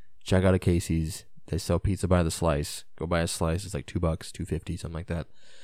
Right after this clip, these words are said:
And, uh, you'll love it. Um, so from time to time, we'll just order a whole pie, a whole pizza, and, and just take it home. You know, well, I work out of state,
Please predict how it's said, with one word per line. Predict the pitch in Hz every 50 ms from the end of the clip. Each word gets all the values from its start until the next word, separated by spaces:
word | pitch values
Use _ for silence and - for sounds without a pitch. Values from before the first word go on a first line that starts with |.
| - - - - - - - - - - -
And, | 107 101 95 90 87 85 85 85 92
uh, | 85 78 76 71 78 - - - 80 82 82 - -
you'll | - 85 82 73 85 80
love | 80 73 67 57
it. | - - - - - - - - - - - - - - - - - - - - - - - - -
Um, | 113 104 92 92 90 85 85 87 80 -
so | - - 120 104 98 95 95 87
from | - 98
time | 104 113 107 101
to | 95
time, | - 151 190 214 196 165 165 156 - - - - - - - - - - - - -
we'll | 107 104 117 117
just | 120 113 - - -
order | 113 104 101 101 101 98
a | 87
whole | 101 101 101
pie, | - 123 120 120 117 107 95 98 104 - - - - -
a | - 101
whole | 104 104
pizza, | - 113 113 107 - 87 82 90 95 - - - - - - - - - -
and, | 98 95
and | 85 87 92 90
just | 92 - -
take | - 90 85
it | 90
home. | 110 135 123 80 60 62 80
You | 85
know, | 80 73 76
well, | 92 113 104 95 80 78
I | 71 85 90
work | 92 98 98 90
out | 92 87
of | 85 -
state, | - 156 135 107 110 - -